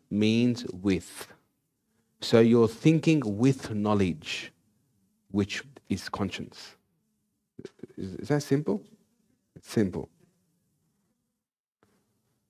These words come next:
So that's what it means. So your conscience is your thinking with knowledge. So you begin to see now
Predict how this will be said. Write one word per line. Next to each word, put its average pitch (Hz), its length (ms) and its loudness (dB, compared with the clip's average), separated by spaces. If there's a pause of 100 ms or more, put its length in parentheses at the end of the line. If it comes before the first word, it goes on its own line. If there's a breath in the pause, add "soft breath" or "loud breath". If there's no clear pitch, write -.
(300)
So 107 160 4
that's 120 260 6
what 113 140 6
it 98 100 6
means. 92 540 0 (160)
So 104 160 2
your 104 280 4
conscience 139 680 0
is 107 400 0
your 101 200 -2
thinking 120 520 0
with 107 240 -4
knowledge. 95 640 -4 (4000 loud breath)
So - 140 2
you 110 220 6
begin 120 340 4
to 120 160 -2
see 127 300 6
now 87 320 2